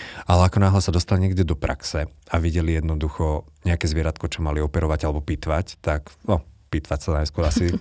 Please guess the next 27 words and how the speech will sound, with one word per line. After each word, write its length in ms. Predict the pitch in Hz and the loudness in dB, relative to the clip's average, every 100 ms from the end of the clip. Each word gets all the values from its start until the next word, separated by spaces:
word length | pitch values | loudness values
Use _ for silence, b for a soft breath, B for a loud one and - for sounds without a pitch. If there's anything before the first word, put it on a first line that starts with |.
| - | -4
<laughs> 160 | - 98 | -6 -2
najskôr 260 | 90 87 92 | 0 2 2
na 80 | |
tých 160 | 90 92 | 0 0
mŕtvych 320 | 92 82 92 | -2 0 0
zvieratkách 400 | 87 85 80 87 | 2 0 0 -2
sa 140 | - 87 | -2 -2
učí, 320 | 82 - 107 B B B B | -2 -2 -2 B B B B
tak 220 | - 80 | -4 0
jednoducho 340 | 87 78 71 - | 0 0 -4 -6
povedali, 320 | 71 71 69 | -4 -2 -2
že 140 | 69 | -2
nie, 180 | 71 71 - | 0 -2 -4
toto 240 | - 76 73 | -8 -6 -2
nedajú. 400 | 71 71 71 67 | 0 0 -2 -2
Že 100 | 90 | 0
dvakrát 360 | 98 110 98 87 | 0 4 4 4
so 80 | |
sebou 400 | 85 - 82 73 | 0 0 -2 -2
sekli 340 | 71 98 - 87 | 0 -2 0 0
a 120 | 76 | 0
potom 180 | - 73 | -2 -6
si 80 | 71 | -4
povedali, 460 | 71 71 69 71 | -4 -2 -2 -4
že 180 | 69 69 - - _ _ _ | -4 -6 -8 -16 _ _ _
žiaľ 280 | 78 80 76 | -2 0 0
Bohu. 200 | 76 | 0